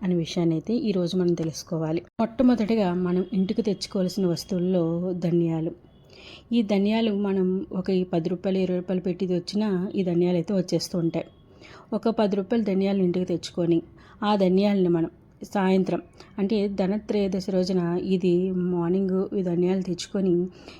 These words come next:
ఈవినింగ్ అంటే సాయంత్రం ఈ ధనంత్రేయుడి పూజలో అయితే ఈ ధనియాలు వాడాలి.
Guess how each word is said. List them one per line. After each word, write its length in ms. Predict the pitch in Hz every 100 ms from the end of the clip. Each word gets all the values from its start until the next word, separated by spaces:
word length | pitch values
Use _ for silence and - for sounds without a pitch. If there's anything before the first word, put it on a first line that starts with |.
| -
ఈవినింగ్ 340 | 214 226 196 175 -
అంటే 160 | 185 185
సాయంత్రం 760 | 185 180 180 190 202 180 220 254 - - -
ఈ 180 | 214 214
ధనంత్రేయుడి 600 | 196 202 220 208 208 202
పూజలో 340 | 185 170 185
అయితే 240 | 175 165 220
ఈ 260 | - 208
ధనియాలు 440 | 180 170 175 185 190
వాడాలి. 400 | 165 160 156